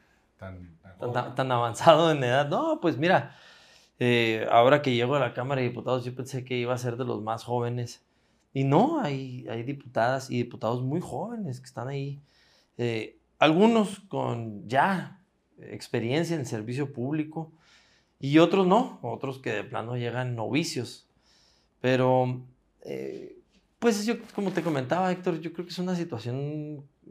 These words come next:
Speaker 2: cultural. Eh, habrá otros lugares del país que le brinden más oportunidad a gente más joven.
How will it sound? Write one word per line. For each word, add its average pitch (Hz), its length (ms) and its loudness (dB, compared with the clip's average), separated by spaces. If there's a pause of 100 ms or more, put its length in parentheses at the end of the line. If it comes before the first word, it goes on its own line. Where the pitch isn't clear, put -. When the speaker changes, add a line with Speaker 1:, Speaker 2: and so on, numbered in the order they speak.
(160)
Speaker 2:
cultural. 123 640 -2 (1080)
Eh, 101 260 -10
habrá 123 560 2
otros 120 340 -8
lugares 117 720 -4
del 110 160 -6
país 110 380 -6
que 123 200 0
le 113 140 -2
brinden 120 640 -2 (300)
más 151 260 2
oportunidad 123 600 -4
a 123 60 -4
gente 135 320 -4
más 139 220 -2
joven. 131 440 0